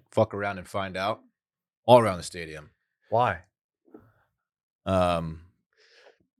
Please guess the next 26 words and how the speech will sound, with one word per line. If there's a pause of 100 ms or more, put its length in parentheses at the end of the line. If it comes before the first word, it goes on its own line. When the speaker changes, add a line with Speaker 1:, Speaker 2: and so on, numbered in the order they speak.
(420)
Speaker 1:
I
don't
know. (420)
Speaker 2:
Okay. (340)
Speaker 1:
Is
Speaker 2:
Like
Speaker 1:
it
Speaker 2:
a
Texas?
Speaker 1:
Yeah,
Texas
football.
Speaker 2:
Oh,
okay. (460)
Speaker 1:
Beca-, (560)
I
think
because
Tech
is,
like,
was
talking
a
bunch
of